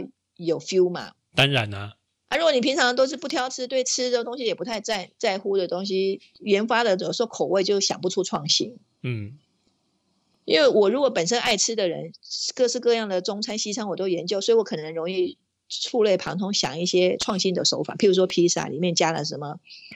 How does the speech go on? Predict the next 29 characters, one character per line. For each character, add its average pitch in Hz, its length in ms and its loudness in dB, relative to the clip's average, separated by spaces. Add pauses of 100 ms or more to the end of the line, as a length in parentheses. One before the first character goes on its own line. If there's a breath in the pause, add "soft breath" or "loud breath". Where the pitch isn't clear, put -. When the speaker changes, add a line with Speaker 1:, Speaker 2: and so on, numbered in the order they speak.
(140 loud breath)
Speaker 1:
芝 190 160 4
麻 160 180 0
叶 175 220 6
啊， 156 180 -2
配 175 280 2
一 - 20 2
些 175 140 0
马 156 120 -4
兹 156 160 -4
瑞 170 200 4
拉 - 180 -6 (240)
cheese。 170 400 0 (300 soft breath)
可 202 100 -4
是 277 140 2
如 277 80 0
果 254 80 0
你 196 100 0
平 202 140 2
常 196 160 0
都 220 80 -2
不 226 100 -4
吃， 202 260 2
我 165 120 2
都 208 160 -2
可 226 100 -6
能 156 160 -6
吃 196 140 -2
便 175 320 -2
当， 160 260 -6